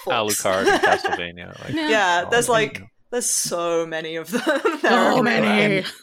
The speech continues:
Speaker 4: Star Trek is littered with it. And,
Speaker 1: Yeah.
Speaker 4: uh, this is a topic that I mentioned in my video, but, uh, you know, it's, it's a circumstance where you will see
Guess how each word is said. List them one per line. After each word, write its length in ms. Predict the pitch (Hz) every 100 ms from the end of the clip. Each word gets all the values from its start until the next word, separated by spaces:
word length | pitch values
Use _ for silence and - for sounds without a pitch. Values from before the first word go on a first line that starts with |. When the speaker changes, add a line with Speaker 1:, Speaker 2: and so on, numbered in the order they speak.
| 381 -
Speaker 4:
Star 200 | 185 196
Trek 200 | 170 139
is 140 | 90
littered 340 | 98 143 131 82
with 200 | 85 78
it. 160 | 78 -
And, 380 | 107 101 101
Speaker 1:
Yeah. 180 | 180 156
Speaker 4:
uh, 40 | 98
this 140 | 120
is 160 | 123 98
a 40 |
topic 320 | - 95 - 92
that 100 | 87
I 60 | 85 _
mentioned 300 | 104 101 101
in 60 | 87
my 100 | 85
video, 260 | 113 110
but, 160 | 85 85 - - - _ 98
uh, 320 | 90 87 82 - _ -
you 80 | 104
know, 80 | -
it's, 280 | 110 - -
it's 160 | 113 -
a 40 |
circumstance 560 | - 120 113 113 101 -
where 100 | 98
you 180 | 117
will 120 | 151 117
see 580 | - 185 123 85 82